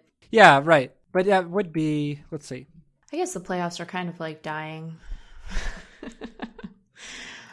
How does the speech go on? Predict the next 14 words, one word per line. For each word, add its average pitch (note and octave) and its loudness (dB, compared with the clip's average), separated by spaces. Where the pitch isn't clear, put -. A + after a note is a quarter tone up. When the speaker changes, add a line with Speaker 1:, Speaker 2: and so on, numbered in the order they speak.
Speaker 2:
for - -6
all F3+ 0
but D#3+ -10
one E3 -10
team. D3+ -14
Speaker 1:
That's D#3+ -4
Speaker 2:
Right? A3+ -6
Speaker 1:
true. C#3+ -4
Speaker 2:
I G#3 -6
mean, F3+ -4
in F3 -8
a D#3 -8
smaller D3 -10
way, D3+ -8